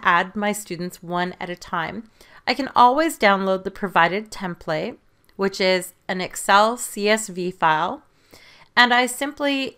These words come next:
enter in my students' information, their first name, last initial, and create a unique username for each student. I save that file, and then I can go ahead and click to upload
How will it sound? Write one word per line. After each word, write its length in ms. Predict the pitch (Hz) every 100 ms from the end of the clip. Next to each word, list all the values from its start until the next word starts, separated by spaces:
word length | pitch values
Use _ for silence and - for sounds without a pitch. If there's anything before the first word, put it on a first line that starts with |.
| -
enter 400 | 214 233 - 254
in 160 | 233 220
my 160 | 196
students' 460 | 190 - 190 220 220
information, 720 | 226 226 208 175 180 220 226
their 100 | 180
first 420 | - 190 196 -
name, 360 | 220 220 214 196
last 360 | 180 190 -
initial, 600 | 220 185 - 180 190 214 _ _ _ -
and 140 | 226 -
create 480 | 240 214 208 214 -
a 80 | 247
unique 680 | 240 220 226 185 180 - _ 202
username 760 | 220 277 277 233 180 165 180
for 140 | - 185
each 320 | 180 - -
student. 540 | - - 269 208 160 _ _ _ _ _ - - -
I 120 | 208
save 460 | - - 262 294
that 260 | 254 214 -
file, 540 | - 170 165 170 240 _ _ _ -
and 100 | 269
then 80 | 294
I 120 | 294
can 200 | 311 277
go 140 | 214
ahead 340 | 214 208 190 - -
and 180 | 202 208
click 420 | - 170 - - -
to 260 | - 202 - _ -
upload 600 | 320 - 185 175 165